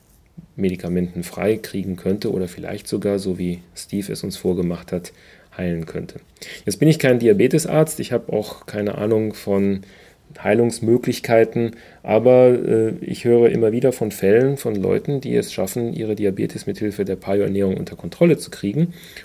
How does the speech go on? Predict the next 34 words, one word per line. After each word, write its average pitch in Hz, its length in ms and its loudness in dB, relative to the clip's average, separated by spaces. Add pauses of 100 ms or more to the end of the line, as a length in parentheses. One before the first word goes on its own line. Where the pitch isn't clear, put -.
Und 107 100 -4
ich 104 80 -6
denke, 113 300 2
dass - 180 -2
man 104 180 -2
an 92 160 -2 (460)
dieser 143 340 4
Richtung 120 560 0
deutlich 113 460 2
mehr 98 220 0
Forschung, 95 580 -2 (160)
forschen 101 380 -2
sollte 113 480 2 (340)
und 101 240 -4
auch 98 200 -8
auf - 240 -10
Basis 95 440 -10
von 95 180 -6
dieser, 104 380 0 (560)
von 92 220 -8
dieser 92 400 -2
Variante 90 640 -4
einfach 92 300 -10
mal 90 240 -8 (100)
gucken - 240 -8
sollte, 95 280 -4
ob - 120 -12
man 92 140 -4
damit 185 340 -4
nicht - 300 -10 (240)
eher 101 360 2
Leuten 90 300 -4
helfen 87 320 -6
kann, 104 280 -4